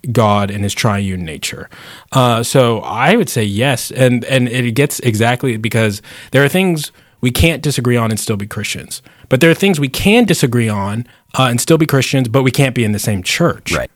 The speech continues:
Speaker 1: Right? Either I think it's a good idea to baptize babies, or I don't. I think it's a biblical idea, or I, or I don't. And that's gonna affect the, the organization and structure and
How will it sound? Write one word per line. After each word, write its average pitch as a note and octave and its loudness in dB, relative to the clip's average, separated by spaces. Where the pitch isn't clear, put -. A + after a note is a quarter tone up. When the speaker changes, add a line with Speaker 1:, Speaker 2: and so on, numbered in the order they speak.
Speaker 1:
Right? G#2+ -2
Either B2+ 2
I A2 0
think A#2 -2
it's G#2+ -4
a G#2 -4
good F#2+ -6
idea E2+ -8
to E2+ -8
baptize F2 -8
babies, D3 2
or C3+ 0
I B2+ 0
don't. A2 -4
I F#2 -6
think G2 -4
it's G2 -6
a G2+ -4
biblical G2+ -2
idea, A#2 2
or C#3 4
I, C#3 4
or C3+ 2
I D3 4
don't. D#3+ 0
And A2 -2
that's A2 0
gonna B2 2
affect F#2 -6
the, F#2+ -2
the G#2 0
organization G#2+ 0
and G#2+ -2
structure G#2+ -4
and F#2+ -6